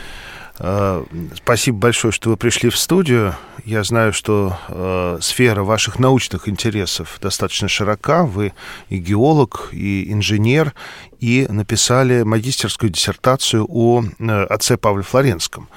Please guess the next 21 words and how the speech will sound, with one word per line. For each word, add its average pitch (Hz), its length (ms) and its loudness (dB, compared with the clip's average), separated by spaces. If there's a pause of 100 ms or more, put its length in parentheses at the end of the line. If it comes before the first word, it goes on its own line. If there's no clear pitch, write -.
(140)
специально 113 840 2
посвятив - 600 -4
ее, 104 360 0 (240)
э, 92 220 -2
отношению, 107 920 0
э, 92 360 0
науки 117 420 2
и 113 60 4
веры 117 520 2
у 90 80 -4
отца 87 300 -4
Павла. 85 460 -2 (640)
Э, 107 220 2
это 135 160 4
очень 135 300 4
важно 151 340 4
сейчас, - 420 -4
потому 87 300 -6
что 92 540 -2 (260)
мы 107 140 -2
стараемся, 101 840 0